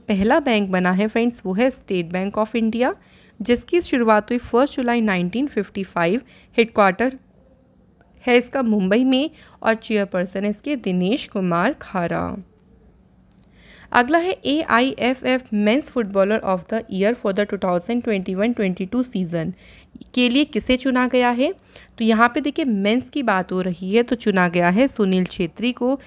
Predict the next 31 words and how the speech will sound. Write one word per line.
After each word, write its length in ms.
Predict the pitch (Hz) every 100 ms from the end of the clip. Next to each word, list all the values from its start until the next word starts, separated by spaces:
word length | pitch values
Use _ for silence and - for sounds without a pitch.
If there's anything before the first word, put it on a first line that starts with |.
| - - 180
जिनका 380 | 240 247 302
संबंध 480 | 302 233 196 220 269
कौन 200 | 262 247
से 160 | 240 262
स्पोर्ट्स 400 | - 247 254 247
से 120 | 254
है 120 | 262
ध्यान 300 | 233 233 233
रखेंगे 380 | 233 240 240 359
फुटबॉल 560 | - 226 175 175 156 156
से। 300 | - - - - - - - -
वहीं 360 | 196 220 285 359
अगर 200 | 294 302
इसमें 280 | 277 302 302
वुमेन्स 480 | 190 208 214 311 -
का 140 | 294
पूछा 380 | - 196 190 180
जाए 220 | 185 196
तो 140 | 202
उनका 240 | 196 190 185
नाम 240 | 175 170
हो 100 | 175
जाएगा 520 | 175 180 175 175 240 370 - _ _
मनीषा 600 | 185 185 180 175 - 254
कल्याण। 760 | 320 202 175 165 160 175 180 170 180 - - _
पहली 260 | 202 214 285
बार 200 | 277 262
देखिए 260 | 247 277
मनीषा 400 | 247 202 185 214
कल्याण 480 | 202 196 180 185 220
को 300 | 240 220 240